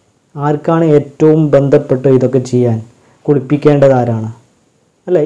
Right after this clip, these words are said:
ഇതൊക്കെ നമ്മൾ പഠിച്ചു. അതിൻ്റെ ഓർഡറായിട്ട് തന്നെ പഠിച്ചിട്ടുണ്ട്. ഇന്നത്തെ ക്ലാസ്സിൽ നമ്മൾ ചർച്ച ചെയ്യാൻ പോകുന്നത്, ഒന്ന്, ആരാണ്,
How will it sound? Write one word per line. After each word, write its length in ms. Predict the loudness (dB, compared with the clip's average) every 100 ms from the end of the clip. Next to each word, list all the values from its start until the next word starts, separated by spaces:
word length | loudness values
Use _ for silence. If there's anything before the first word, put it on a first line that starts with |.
| -2
ഇതൊക്കെ 240 | -2 0
നമ്മൾ 200 | 0 0
പഠിച്ചു. 340 | -2 -4 -8 -18 -20 _ _ _ -10
അതിൻ്റെ 200 | -2 2
ഓർഡറായിട്ട് 420 | 4 4 4 4 4
തന്നെ 140 | 2
പഠിച്ചിട്ടുണ്ട്. 460 | 2 0 -6 -8 -10 -18 _ _ _ _ _ _ _ _ _ _
ഇന്നത്തെ 260 | -6 -2 0
ക്ലാസ്സിൽ 360 | 0 0 2 2 2
നമ്മൾ 180 | 2 4
ചർച്ച 260 | 2 2
ചെയ്യാൻ 300 | -2 2 0 2
പോകുന്നത്, 440 | 0 0 -2 -2 -6 -14 _ _ _ _ _ _ _ _ _ _ _ _ _ _ _ _ _
ഒന്ന്, 360 | -4 -2 0 0 -2 -8 _ _ _ _ _ _ -14
ആരാണ്, 600 | -8 -4 -2 -2 0